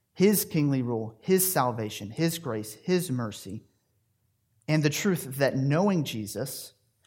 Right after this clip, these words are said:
and being in his kingdom is far superior to everything else. It is infinitely greater than everything else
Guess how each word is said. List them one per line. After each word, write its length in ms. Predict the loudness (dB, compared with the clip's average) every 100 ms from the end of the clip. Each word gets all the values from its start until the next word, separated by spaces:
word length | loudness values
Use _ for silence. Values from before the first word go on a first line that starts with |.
| _ -2
and 240 | -2 0
being 260 | 2 4 4
in 140 | 4
his 360 | 2 2 0 -2
kingdom 520 | -4 -4 -4 -6 -8 _ _ _ _ _ _
is 260 | -4 -4 -6
far 500 | -2 4 4 4 2
superior 1000 | -4 -8 -6 -2 0 0 -2 -4 -8 -16 _ _ _ _ _ _ _ _ _ _ _ _
to 160 | -12 -6
everything 500 | -4 -4 -4 -4 -2
else. 520 | -4 -8 -16 -18 -20 _ _ _ _ _ _ _ _ _ _ _ _ _
It 120 | -4 2
is 280 | 2 0 -6 _ _ _ _
infinitely 720 | 4 4 4 -2 -2 -2 -4 -8 _
greater 560 | 2 2 2 -4 -6 -14 _
than 140 | -4 0
everything 500 | 0 2 0 -2 -2
else 480 | 0 -2 -4 -8 -14